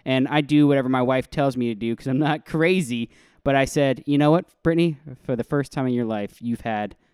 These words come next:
a very good idea." Why do I do these introductions? They're awful. Anyway, I am very <laughs> excited about this episode. I probably did just officially get myself canceled for that joke. And,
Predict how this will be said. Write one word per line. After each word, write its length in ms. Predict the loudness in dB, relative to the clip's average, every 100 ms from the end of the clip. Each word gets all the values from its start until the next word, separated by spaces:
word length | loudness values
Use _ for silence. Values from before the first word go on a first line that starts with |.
| _
a 60 | -12
very 320 | -6 -4 -4
good 160 | -6 -8
idea." 380 | -8 -12 -14 -18 _ _ _ -2
Why 300 | 4 6 8
do 100 | 8
I 100 | 6
do 160 | 6
these 180 | 4 2
introductions? 760 | 0 0 2 2 0 -2 -2
They're 160 | -4 -4 4
awful. 500 | 4 4 2 -2 -4 _ _ _ _
Anyway, 560 | 4 8 8 6 4 0 -2
I 140 | 2
am 100 | 2
very 220 | 4 4 2
<laughs> 80 |
excited 360 | 0 2 4 4
about 220 | 2 0
this 140 | 0 -2
episode. 520 | -4 -2 0 0 -2 _ _ _ -2
I 260 | 2 2
probably 280 | 2 2 2
did 220 | 2 -2
just 160 | -2 -6
officially 340 | -4 -2 -2
get 140 | -4 -6
myself 280 | -6 -6 -6
canceled 360 | -6 -6 -8
for 80 | -8
that 160 | -6 -4
joke. 240 | -6 -6 _ _ _ -2
And, 420 | 2 2 0